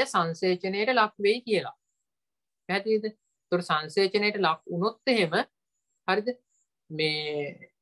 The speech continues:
ඒකෙන් ඊට පස්සේ පීත දේහය මොනවාද? එල් එච් වල ක්‍රියාවල-,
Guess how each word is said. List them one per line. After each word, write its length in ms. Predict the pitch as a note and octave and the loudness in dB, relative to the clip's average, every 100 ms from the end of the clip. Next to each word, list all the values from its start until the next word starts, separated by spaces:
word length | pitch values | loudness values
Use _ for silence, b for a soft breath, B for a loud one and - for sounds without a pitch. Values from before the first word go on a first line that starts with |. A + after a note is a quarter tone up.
| _ | _
ඒකෙන් 380 | D3 D3+ A#3+ D#4+ - _ _ _ _ _ | 0 4 2 2 -10 _ _ _ _ _
ඊට 120 | E3+ F3 | 0 4
පස්සේ 460 | F3 D3 - D3+ G#3 _ _ _ _ | 2 2 0 0 -2 _ _ _ _
පීත 160 | D#3+ F#3 | 2 4
දේහය 280 | F#3 G3 E3+ | 4 4 2
මොනවාද? 360 | D3 B2+ B2 | -2 -4 -4
එල් 220 | - C#3 F3 | -2 2 2
එච් 140 | F3+ | 2
වල 160 | G#3+ A#3 A#3 | 2 2 0
ක්‍රියාවල-, 680 | - E3+ D#3+ D3+ C#3 C3+ | 2 4 6 4 2 -4